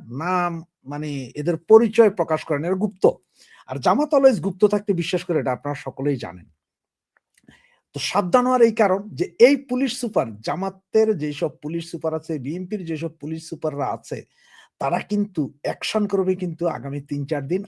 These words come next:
আওয়ামী লীগের উপরে। সুতরাং আপনারা জেনে নেন আপনার জেলার পুলিশ সুপার কে,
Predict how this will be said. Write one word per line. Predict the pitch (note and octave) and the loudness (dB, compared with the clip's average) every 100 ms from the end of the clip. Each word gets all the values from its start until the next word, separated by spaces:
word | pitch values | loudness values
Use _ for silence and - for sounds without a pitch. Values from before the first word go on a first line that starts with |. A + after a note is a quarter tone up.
| - | -6
আওয়ামী | C3 D3 D3 | -4 -2 -4
লীগের | D3+ D#3+ | -2 -2
উপরে। | A#2+ - - _ _ _ _ - - _ - | -4 -8 -20 _ _ _ _ -20 -20 _ -6
সুতরাং | F3+ G#3 | 0 2
আপনারা | G3 - A#3+ F3 | 2 4 4 8
জেনে | G3 G3 F3 | 6 6 2
নেন | E3 - | -2 -2
আপনার | F3+ - G#3 A3 G3 | -4 0 4 4 6
জেলার | E3+ G3+ G#3+ G#3+ | 4 6 6 4
পুলিশ | F3 D#3 C#3 | -4 -6 -6
সুপার | - C3+ A2 - | -10 -10 -12 -14
কে, | - | -20